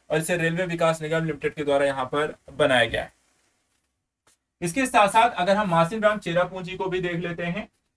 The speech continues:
ये जून माह में पूरे देश के औसत से ज्यादा वर्षा एक दिन में यहाँ पर हो जाती है, जिसके कारण ये सब सर्वाधिक, इंडिया का कह सकते हैं सर्वाधिक वर्षा वाला क्षेत्र है।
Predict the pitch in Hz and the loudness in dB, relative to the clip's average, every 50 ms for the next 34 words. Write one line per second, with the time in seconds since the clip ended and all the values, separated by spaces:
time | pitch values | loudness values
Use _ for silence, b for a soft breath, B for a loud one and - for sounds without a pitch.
0 | _ _ - 165 165 - 175 208 226 226 220 208 208 208 220 196 190 196 180 180 | _ _ -2 -2 -2 0 0 -2 2 4 6 6 6 4 0 -4 -4 -2 -2 0
1 | 170 170 180 196 208 - - - - 208 202 - - 156 151 160 160 165 - 202 | 0 0 0 0 -2 -4 -8 -10 -6 -4 -4 -4 0 2 2 2 0 -2 -6 -8
2 | 190 - - 202 196 165 - 147 139 151 160 196 202 180 165 165 165 - 185 180 | -8 -8 -8 -8 -8 -4 -2 0 0 2 2 2 2 2 2 0 0 0 0 0
3 | 175 - - 180 185 185 165 151 175 170 165 160 156 151 151 151 151 - 156 151 | 0 0 -2 -4 -4 -2 -2 -2 -2 -2 -2 -4 -4 -2 -2 -4 -2 -2 -4 -2
4 | 139 143 139 139 139 139 151 147 143 151 165 160 147 139 - - 151 156 143 135 | -2 0 0 0 0 -2 -4 -6 -4 -4 -4 -4 -6 -8 -10 -10 -6 -2 0 0
5 | 139 147 156 156 151 - 156 147 - - 151 147 147 147 147 147 180 175 165 - | 0 0 -4 -6 -8 -8 -8 -8 -4 -2 -2 0 2 0 0 0 -4 -4 -6 -6
6 | - - 147 147 156 160 160 160 156 156 151 151 156 - - 151 165 165 170 143 | -8 -8 -8 -6 -6 -6 -4 -6 -6 -6 -8 -8 -10 -12 -10 -10 -8 -6 -6 -4
7 | 143 143 156 151 135 131 127 - 156 143 147 147 151 147 - 160 147 - 147 147 | -4 -6 -6 -6 -6 -8 -6 -4 -4 -4 -2 -4 -6 -8 -8 -8 -8 -8 -6 -6
8 | 151 - 165 | -8 -8 -10